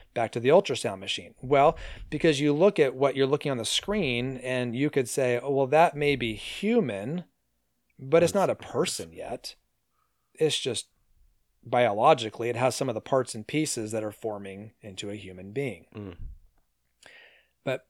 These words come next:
Speaker 1: it's not a person.
Speaker 2: And
Speaker 1: Now
Speaker 2: so when would they grant personhood?
Speaker 1: That's ex-, w-, exactly right. See,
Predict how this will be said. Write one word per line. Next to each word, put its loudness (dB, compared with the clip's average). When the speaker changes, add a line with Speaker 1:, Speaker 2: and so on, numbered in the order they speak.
Speaker 1:
it's -6
not 0
a -6
person. -2
Speaker 2:
And -4
Speaker 1:
Now 0
Speaker 2:
so 0
when -4
would -6
they -6
grant -10
personhood? -10
Speaker 1:
That's 0
ex-, -2
w-, -12
exactly 4
right. 4
See, 0